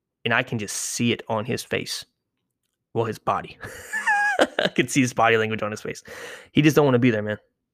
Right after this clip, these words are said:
He don't want nothing to do with it. But I think they're realizing that Carson Wentz, like,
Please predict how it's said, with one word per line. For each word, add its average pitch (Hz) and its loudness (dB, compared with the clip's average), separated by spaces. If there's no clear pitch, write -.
He - -2
don't 123 2
want 110 -4
nothing 123 0
to 127 0
do 110 -2
with 104 -2
it. 104 -6
But 135 4
I 143 4
think 139 0
they're 117 2
realizing 110 2
that - 0
Carson 147 2
Wentz, 123 0
like, 113 -6